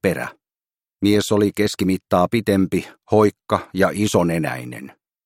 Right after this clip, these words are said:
Kävellessään hän laahasi toista jalkaansa.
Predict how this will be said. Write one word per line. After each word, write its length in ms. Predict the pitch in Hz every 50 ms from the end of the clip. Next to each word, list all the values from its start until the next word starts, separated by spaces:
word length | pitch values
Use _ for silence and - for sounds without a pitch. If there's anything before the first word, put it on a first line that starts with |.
| _ _ _ _ _ _ -
Kävellessään 720 | 113 113 120 117 117 117 117 107 - - 120 113 113 110 101
hän 240 | 110 117 113 113
laahasi 420 | 127 127 104 82 82 85 - - 80
toista 360 | - 98 98 120 - - 87
jalkaansa. 680 | 90 98 101 87 - - - 62 - - - - -